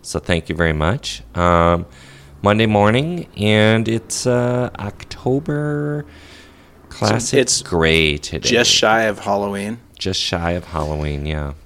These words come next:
Speaker 2: On the radio in today.
Speaker 1: Yeah.
Speaker 2: They're like, "Well, it looks like, like, uh, a high of around thirty-five there on Halloween." Like, oh my God.
Speaker 1: That's gonna be chilly.
Speaker 2: That's chilly.
Speaker 1: Yeah.
Speaker 2: I feel like, uh,
Speaker 1: The
Speaker 2: I f-
Speaker 1: kids,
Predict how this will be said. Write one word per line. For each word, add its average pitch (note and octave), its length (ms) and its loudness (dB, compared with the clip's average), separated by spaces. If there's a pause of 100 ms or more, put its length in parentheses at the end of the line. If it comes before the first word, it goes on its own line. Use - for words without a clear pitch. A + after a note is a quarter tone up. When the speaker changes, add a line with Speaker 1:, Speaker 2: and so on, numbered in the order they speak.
(140)
Speaker 2:
On A2+ 160 -2
the A#2 80 0
radio B2+ 380 6
in A#2 160 0
today. A2 420 0 (460)
Speaker 1:
Yeah. D2 200 -2 (400)
Speaker 2:
They're A2 160 -4
like, G#2 300 -2
"Well, A#3+ 160 -4
it - 80 -10
looks - 200 -4
like, G#3+ 200 -2
like, E3+ 420 2
uh, C#3+ 360 4
a C3 60 0
high F3+ 320 0
of G3 120 0
around D#3 360 4
thirty-five E3 1040 2
there C#3 220 6
on C3+ 160 6
Halloween." C3 880 0
Like, A2 300 -2 (200)
oh B2+ 180 0
my F2 200 -2
God. F2+ 580 -6 (240)
Speaker 1:
That's - 160 -6
gonna E2+ 140 -6
be C#2+ 80 -8
chilly. D2+ 380 -8 (120)
Speaker 2:
That's D3 240 2
chilly. - 400 -4 (100)
Speaker 1:
Yeah. D2 240 -6 (120)
Speaker 2:
I B2 100 0
feel C#3 240 4
like, A2 380 2
uh, G2 400 -2 (880)
Speaker 1:
The - 80 -18
Speaker 2:
I - 40 -10
f- - 40 -8
Speaker 1:
kids, - 260 -6